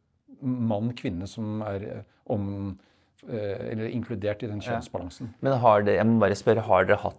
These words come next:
Speaker 2: perioder hvor dere opplever at noen krysser av på hen?
Speaker 1: Eh, vi innfører det på hjemmesidene våre
Speaker 2: Ja.
Speaker 1: nå, så,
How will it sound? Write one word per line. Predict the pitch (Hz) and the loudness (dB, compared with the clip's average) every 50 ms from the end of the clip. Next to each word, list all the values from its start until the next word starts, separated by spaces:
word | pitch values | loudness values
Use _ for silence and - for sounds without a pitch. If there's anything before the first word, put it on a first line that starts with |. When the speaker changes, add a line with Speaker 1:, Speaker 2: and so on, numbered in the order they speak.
| _ _ - _ | _ _ -16 _
Speaker 2:
perioder | - 107 107 101 95 92 101 101 | -2 0 0 2 0 4 2 4
hvor | 101 104 101 | 4 6 6
dere | 101 104 104 107 - | 6 6 4 4 0
opplever | - - 98 101 98 | 0 0 0 2 2
at | 98 - 107 101 | 2 0 -2 0
noen | 104 107 98 101 98 | 2 2 2 0 0
krysser | - 117 104 - - 107 | 0 -2 -2 -2 0 -2
av | 104 - | -2 2
på | - 110 | 0 0
hen? | 104 107 113 143 170 180 185 180 170 147 - - - - 131 131 139 127 120 131 - - | 2 2 0 0 0 0 0 -2 -4 -4 -8 -20 -20 -18 -16 -10 -8 -8 -8 -8 -8 -6
Speaker 1:
Eh, | 139 127 127 127 127 127 131 127 | -4 -2 -2 0 0 0 -2 -2
vi | 120 120 117 123 123 139 156 165 165 165 170 175 - - | -2 -4 -4 -4 -4 -2 -2 -2 -2 -2 -4 -6 -6 -4
innfører | 156 123 117 113 - - - 123 123 131 | -2 0 0 0 -2 -4 -4 -4 -2 0
det | 131 123 - | 0 -2 -2
på | 147 151 | -2 -2
hjemmesidene | 135 139 123 113 98 92 95 92 - - 110 104 98 107 110 117 120 | 0 0 0 0 -2 -6 -8 -10 -8 -6 -6 -4 -4 -4 -4 -4 -2
våre | 113 113 107 110 113 | -2 -2 0 0 0
Speaker 2:
Ja. | 123 123 | 0 0
Speaker 1:
nå, | 120 127 127 | -2 -4 -4
så, | - 135 | -4 -4